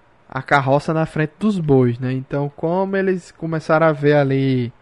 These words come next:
quando ele tava fazendo Homem, Homem de Aço, né? O primeiro filme lá do, do Super-Homem,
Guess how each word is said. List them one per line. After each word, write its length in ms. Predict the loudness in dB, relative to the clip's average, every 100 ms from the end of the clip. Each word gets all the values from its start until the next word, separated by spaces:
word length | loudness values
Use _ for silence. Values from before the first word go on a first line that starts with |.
| _ _ -20 _
quando 160 | 2 4
ele 80 | 6
tava 200 | 4 4
fazendo 460 | 2 2 2 0 -2 -14 -18 -4
Homem, 380 | -2 0 -2 -4 -4
Homem 260 | 0 0
de 140 | 2 4
Aço, 300 | 4 0 -8
né? 80 |
O 40 | -8
primeiro 300 | -4 -2 -2
filme 280 | -4 -6 -4
lá 180 | -4
do, 400 | -4 -6 -8 -10 -16 _ _ _ _ _
do 120 | -14
Super-Homem, 1000 | -8 -4 0 2 4 4 2 2 -2 -6